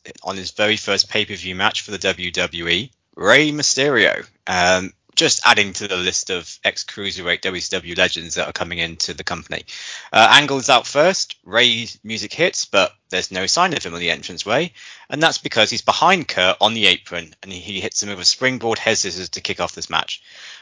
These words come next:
A drop kick is followed by a monkey flip, and Angle and Mysterio trade near misses of their finishes before Angle pulls Rey out of the ring hard for a break after a really quick electric start.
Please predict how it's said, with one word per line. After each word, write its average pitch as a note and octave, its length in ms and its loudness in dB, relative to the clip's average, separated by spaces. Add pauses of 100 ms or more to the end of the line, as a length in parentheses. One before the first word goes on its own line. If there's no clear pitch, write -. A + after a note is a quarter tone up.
A - 60 -6
drop - 260 2
kick D3 200 4
is B2+ 100 -2
followed G2+ 240 -2
by G2+ 160 4
a G2 40 0
monkey A2+ 280 -6
flip, C3 320 0 (460)
and G2 280 -6
Angle G#2+ 280 2
and G2+ 120 -6
Mysterio G2+ 380 0
trade A2 400 2
near G#2 140 0
misses A2+ 340 0
of G2+ 80 -6
their G2 120 -4
finishes E3 520 0
before - 420 -2
Angle G#2+ 340 0
pulls E3 380 -2
Rey F#2+ 220 4
out C#3+ 240 4
of G2+ 80 -12
the E2+ 60 -16
ring F#2 320 2 (260)
hard G2+ 480 6
for G2 240 -10
a F#2 60 -4
break C3+ 400 0
after F#2 400 0
a F2 80 -8
really G2+ 240 -4
quick - 320 -6
electric - 400 -4
start. F#2+ 460 2